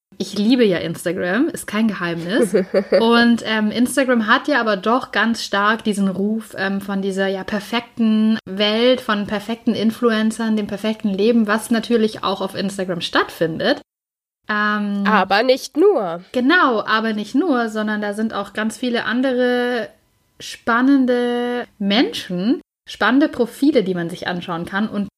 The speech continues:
Speaker 1: genau über die wollen wir heute reden, die vielleicht so im Alltag einfach, ähm, inspirieren können oder, ja, die man vielleicht auch einfach so mit einbeziehen kann, vielleicht auch mal im, im eigenen Leben. Und wir haben auch einen kleinen Blog natürlich dabei an Profilen, die ihr vielleicht empfehlen könnt,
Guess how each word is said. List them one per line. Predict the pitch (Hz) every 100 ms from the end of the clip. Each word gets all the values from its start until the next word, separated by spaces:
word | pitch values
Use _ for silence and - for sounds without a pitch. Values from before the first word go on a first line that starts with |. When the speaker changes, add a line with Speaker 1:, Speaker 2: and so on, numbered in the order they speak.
| -
Speaker 1:
genau | 208 196 208 240
über | 233 220
die | 226 226
wollen | 208 202 196
wir | 190
heute | 185 180
reden, | 185 220 311 302 294 - - -
die | 202
vielleicht | 196 202 190 185
so | - 185
im | 185
Alltag | 190 302 330 247 -
einfach, | 233 220 220 -
ähm, | 214 208 202
inspirieren | 220 - 233 220 240 226
können | 220 226 220 220 220 220 _ _ _ _
oder, | - 208 208 202 196 196 -
ja, | 214 220
die | 202
man | 208 196
vielleicht | 202 196 190
auch | 190
einfach | 180 214 220
so | 208
mit | 214 -
einbeziehen | 226 302 262 - 214 202
kann, | 196 208 190
vielleicht | 190 190 185 180
auch | 196 -
mal | 190 185
im, | - 180
im | 175 180
eigenen | 190 196 196
Leben. | 240 330 370 - _ _ -
Und | 220
wir | 214
haben | 208
auch | 185
einen | 190
kleinen | - 190 220 202
Blog | 208 220
natürlich | 196 196 190 -
dabei | 185 175 185 180
an | 185 180
Profilen, | 175 185 196 190 185
die | 190
ihr | 196
vielleicht | 196 196 185 -
empfehlen | 190 - 208 196
könnt, | 190 185 185